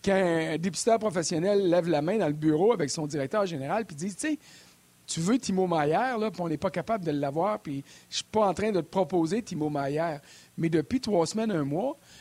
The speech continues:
il y a tel ou tel gars chez le Canadien qui joue beaucoup mieux et qui peut-être pourrait nous aider et nous amener de la profondeur. » Ça amènera pas un choix de première ronde aux Canadiens, mais ça va permettre de rouler les choses et de faire de l'espace pour des plus jeunes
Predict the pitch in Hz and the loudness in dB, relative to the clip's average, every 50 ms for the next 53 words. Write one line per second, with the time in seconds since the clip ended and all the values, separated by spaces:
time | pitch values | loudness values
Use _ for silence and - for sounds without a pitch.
0 | - _ - 160 160 180 175 - - 220 226 233 196 175 - 202 196 185 156 156 | -18 _ -6 0 0 0 0 2 2 2 2 2 0 -2 0 0 0 0 2 4
1 | 214 262 - - 175 151 - 180 175 160 147 143 143 214 254 - - 175 139 127 | 2 2 2 0 -4 -2 -2 0 0 0 0 0 -2 -2 -2 -2 -4 -6 -6 -4
2 | 170 170 160 208 269 - - 240 185 170 170 170 220 262 - - - - - - | -6 -4 -4 -6 -6 -4 -2 -2 0 2 2 2 0 -2 -6 -12 -20 -16 -8 -8
3 | 196 147 - - 175 - - 214 196 - 226 226 247 220 - - 185 180 208 214 | -8 -6 -6 -8 -4 0 0 0 2 2 2 0 0 0 -2 -4 0 2 2 2
4 | 208 208 190 160 196 185 170 160 151 160 185 240 240 - - - - 214 202 196 | 2 0 0 2 2 2 2 2 2 2 0 0 -2 -8 -16 -8 -2 0 0 2
5 | 202 196 156 190 175 175 180 214 226 175 175 160 - 185 175 139 160 175 147 139 | 2 0 2 2 2 2 2 0 0 2 0 0 0 0 -4 -4 -2 -4 -2 -2
6 | 151 139 123 - - - - - - _ - - - - 120 117 131 139 147 151 | -2 -2 -4 -8 -12 -20 -20 -20 -20 _ -16 -12 -8 -6 -6 -4 -2 -2 -2 -2
7 | 143 - 143 135 - - 170 180 190 202 196 - _ _ - 180 147 135 127 - | -2 -4 -4 -4 -2 0 0 0 0 0 -4 -12 _ _ -10 -6 -4 -4 -4 -4
8 | - - 175 160 - - 185 156 165 160 156 156 160 196 202 175 160 147 196 185 | 0 0 0 0 0 0 -2 0 2 2 2 2 2 0 0 -2 -2 -2 0 0
9 | 175 180 185 202 247 254 208 139 - - - - - - - 160 190 208 226 240 | 0 0 0 0 -2 -2 -2 -6 -10 -18 -20 -20 -14 -6 -2 0 0 2 0 -2
10 | - - 202 - 175 147 143 156 147 - - 185 160 165 185 214 196 165 151 160 | -4 -4 -4 -2 0 0 2 0 0 2 2 2 4 4 2 0 0 2 2 2
11 | 147 139 139 175 196 196 214 240 233 196 175 - - 190 202 233 285 285 240 - | 2 2 2 0 0 2 2 0 0 0 -2 -2 0 0 0 0 0 -2 -6 -8
12 | - - - - _ - 214 240 247 196 165 160 202 190 185 - - - 247 262 | -14 -20 -20 -12 _ 0 2 2 2 0 2 4 4 4 2 0 -2 0 2 4
13 | 254 233 202 165 175 175 170 - - 196 180 190 196 196 - - - 208 214 202 | 4 2 2 0 0 0 0 0 0 0 2 2 2 2 0 -4 -2 0 0 2
14 | 165 175 160 - - 175 156 135 - 165 175 185 185 | 2 0 -4 -4 -8 -10 -8 -4 -2 -2 0 -2 -2